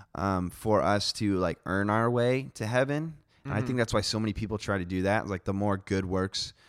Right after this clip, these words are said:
Speaker 1: we do, like, the better off we're gonna be and the better our chances are to get to heaven, all that. But
Speaker 2: Yeah.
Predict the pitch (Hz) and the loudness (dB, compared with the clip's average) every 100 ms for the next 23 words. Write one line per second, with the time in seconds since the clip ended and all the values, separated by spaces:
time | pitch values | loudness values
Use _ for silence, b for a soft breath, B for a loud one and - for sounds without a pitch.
0 | b b 90 95 90 92 98 85 - 87 | b b -6 -4 0 0 2 -2 -4 -6
1 | 87 98 95 95 92 87 - 90 87 - | -2 0 2 0 0 -2 -2 -2 -2 -4
2 | - - b b b b 95 92 90 92 | -12 -20 b b b b -6 -4 0 0
3 | 90 87 87 85 - 92 85 90 85 80 | 0 0 0 -2 -2 -6 -6 -6 -6 -6
4 | 85 85 90 95 90 95 95 95 101 | -8 -6 -4 -2 -2 -4 -2 -2 -2